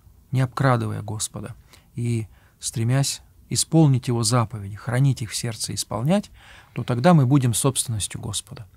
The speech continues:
Мы не будем подданными никаких царей земных. Мы не будем, ам, рабами никаких земных правителей. Мы будем собственностью Господа, рабами Его. Что может быть выше и вожделения этого?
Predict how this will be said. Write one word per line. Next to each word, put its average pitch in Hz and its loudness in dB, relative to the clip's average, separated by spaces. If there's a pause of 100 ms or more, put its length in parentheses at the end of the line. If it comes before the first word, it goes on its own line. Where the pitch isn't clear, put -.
(340)
Мы 196 4
не 202 8
будем 190 6
подданными 175 8
никаких 190 4
царей 202 2
земных. 170 0 (760)
Мы 131 4
не 185 8
будем, 185 4 (440)
ам, 107 -6 (760)
рабами 170 8
никаких 202 6
земных 160 6
правителей. 156 0 (260)
Мы 123 0
будем 120 0
собственностью 139 0
Господа, 101 -6 (280)
рабами 117 0
Его. 104 -10 (400)
Что - -2
может 117 0
быть 110 -4
выше 127 0
и - 0
вожделения 107 -6
этого? - -18